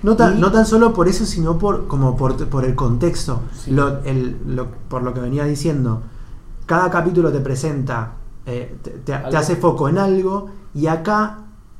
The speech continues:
Speaker 1: te, te destruye a la familia,
Speaker 2: Sí.
Speaker 1: ¿entendés? En
Speaker 2: Sí.
Speaker 1: todos los sentidos. Es cuando se, también se descubre la, la infidelidad, no vamos a decir
Speaker 2: Sí, sí,
Speaker 1: mucho
Speaker 2: sí,
Speaker 1: más.
Speaker 2: sí, sí.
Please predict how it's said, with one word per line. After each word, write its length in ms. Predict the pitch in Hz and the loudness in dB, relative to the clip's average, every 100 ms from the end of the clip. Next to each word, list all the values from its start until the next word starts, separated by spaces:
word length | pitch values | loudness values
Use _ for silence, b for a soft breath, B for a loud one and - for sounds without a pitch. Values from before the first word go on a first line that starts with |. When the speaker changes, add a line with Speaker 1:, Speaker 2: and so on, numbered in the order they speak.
| - | -20
Speaker 1:
te, 460 | - 151 143 - - | -4 -2 -2 -6 -10
te 280 | - 139 139 | -4 0 2
destruye 800 | 135 - 220 240 - 202 226 - - - - - - | 2 2 2 2 2 -2 -2 -8 -16 -18 -18 -18 -4
a 140 | 127 | -2
la 80 | 113 | -2
familia, 500 | 127 143 147 113 117 - - - | -2 2 2 0 -6 -12 -18 -14
Speaker 2:
Sí. 140 | 123 | -8
Speaker 1:
¿entendés? 560 | 120 123 113 113 113 - - b b b - | -6 -2 -2 -2 -6 -12 -20 b b b -4
En 180 | 131 | -2
Speaker 2:
Sí. 60 | 120 | 2
Speaker 1:
todos 220 | 214 202 | 4 4
los 100 | 135 | 2
sentidos. 520 | 131 117 117 110 101 - b b - | -2 -4 -2 -4 -6 -14 b b -6
Es 120 | 147 | -4
cuando 440 | 143 175 165 165 | 2 2 4 4
se, 200 | 165 170 156 | 2 0 -2
también 500 | 139 131 131 139 139 | -2 -2 -4 -6 -8
se 160 | 131 | -10
descubre 1000 | 120 117 127 127 131 135 131 123 123 120 120 117 110 123 - - - 131 | -10 -6 -4 -2 0 0 0 -2 -8 -8 -8 -10 -10 -12 -14 -14 -12 -10
la, 360 | 123 127 - 113 - | -8 -10 -10 -12 -10
la 240 | 120 117 120 | -8 -8 -6
infidelidad, 680 | 117 117 117 120 151 156 | -6 -6 -4 0 0 0
no 80 | 127 | -2
vamos 340 | 120 123 120 135 | -4 -6 -8 -8
a 60 | |
decir 240 | 117 123 113 | -8 -10 -10
Speaker 2:
Sí, 140 | 135 | -8
sí, 60 | 127 | -8
Speaker 1:
mucho 160 | 135 | -6
Speaker 2:
sí, 60 | 139 | -6
Speaker 1:
más. 80 | 127 | -6
Speaker 2:
sí, 60 | 127 | -8
sí. 160 | 131 | -10